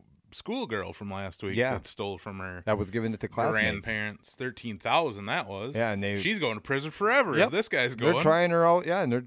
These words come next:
Speaker 2: they're trying her as an adult, so.
Speaker 1: Are they?
Speaker 2: Yep.
Speaker 1: I thought she was only, like, fourteen.
Speaker 2: Fourteen, yeah, they're gonna try her as an adult.
Speaker 1: Yeah,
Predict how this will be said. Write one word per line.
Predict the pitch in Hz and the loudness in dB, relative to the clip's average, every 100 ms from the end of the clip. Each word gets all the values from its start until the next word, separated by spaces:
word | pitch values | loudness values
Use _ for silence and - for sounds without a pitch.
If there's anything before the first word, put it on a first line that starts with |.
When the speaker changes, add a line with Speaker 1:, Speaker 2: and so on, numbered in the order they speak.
| - | -2
Speaker 2:
they're | 139 | -2
trying | 170 - 165 175 | 0 0 2 2
her | 175 | 0
as | 156 | 0
an | 143 | -2
adult, | 117 170 107 | 0 0 0
so. | - 98 90 87 | -4 -4 -4 -4
Speaker 1:
Are | 117 | -2
they? | 285 381 294 - | -2 -4 -6 -4
Speaker 2:
Yep. | 131 | -2
Speaker 1:
I | |
thought | 185 208 | 0 -4
she | 240 | -4
was | 185 | -6
only, | 202 190 185 | -6 -6 -6
like, | 175 - _ _ _ | -8 -12 _ _ _
fourteen. | - 196 | -12 0
Speaker 2:
Fourteen, | 139 139 180 190 | 2 2 2 2
yeah, | 160 175 | 2 2
they're | 117 | 2
gonna | 107 127 | 0 -2
try | 127 131 | -2 -2
her | 135 | -2
as | 113 | -2
an | 113 | -2
adult. | 117 160 - _ | -4 -6 -14 _
Speaker 1:
Yeah, | - - | -20 -20